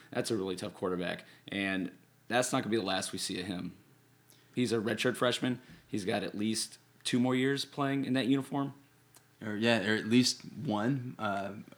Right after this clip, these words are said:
Speaker 1: I don't see him going to the N F L next year.
Speaker 2: Probably not. Yeah, he, I think he's around for two. Yeah, I mean, we, we did a great job getting pressure on him.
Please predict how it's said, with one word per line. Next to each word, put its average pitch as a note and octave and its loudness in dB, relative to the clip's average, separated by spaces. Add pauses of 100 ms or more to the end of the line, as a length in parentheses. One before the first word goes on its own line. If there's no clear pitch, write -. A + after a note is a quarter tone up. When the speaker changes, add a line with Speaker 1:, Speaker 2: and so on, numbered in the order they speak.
(200)
Speaker 1:
I B2 0
don't C3 4
see C#3 4
him B2+ 6
going A2+ 4
to G#2+ 2
the G#2+ 2
N F#2 0
F F2+ -4
L F2 -6
next - -8
year. - -6
Speaker 2:
Probably B2 8
not. F#2+ 0
Yeah, G#2+ -4
he, G#2+ 0
I A2+ 0
think A#2+ 4
he's A#2 2
around A2 2
for G#2+ -4
two. G#2 0
Yeah, B3+ 6
I G#3 4
mean, E3+ 10
we, F3 8
we D3 4
did - 0
a - -8
great D#3 2
job D3+ 4
getting C#3+ 2
pressure B2+ 2
on B2 4
him. B2 2